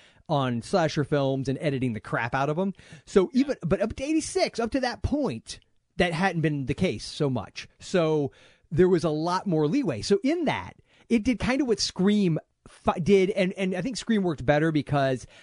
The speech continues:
Speaker 1: it's a timing issue. Scream comes out in ninety-six, where it's not just hit critical mass. It's way, I mean, any, any slasher horror type movies that are coming out at this point are a joke.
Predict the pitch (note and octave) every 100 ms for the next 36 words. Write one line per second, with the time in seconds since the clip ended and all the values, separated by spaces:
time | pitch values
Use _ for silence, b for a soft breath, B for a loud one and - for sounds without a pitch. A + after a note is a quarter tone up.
0 | B F3 D#3+ - D#3+ D3 A#2+ F#2+ - -
1 | - _ b b b _ - - G#3+ C#4
2 | A#3 G#3+ F3+ E3+ D3+ D#3 D3 C3+ B2 -
3 | A#3 G#3+ - - - - C#3+ D#3 D3 D3
4 | - _ _ E3+ F#3+ G3 D3 D#3+ A2 D3
5 | A#2+ A#2 A2+ G2 - D3 C3 - - -
6 | A2 A#2+ D3+ D#3+ D#3+ D#3 C#3+ C#3 C3+ C#3
7 | C3 B2 B B A3 G#3 G#3 G#3 G3+ E3+
8 | - F3 F3 - D#3 C#3 D#3 C#3+ D3+ C#3+
9 | C3+ C3+ B2 C#3 A#2+ C3+ - B2 - A2+
10 | G#2 - C3+ B2 F2+ -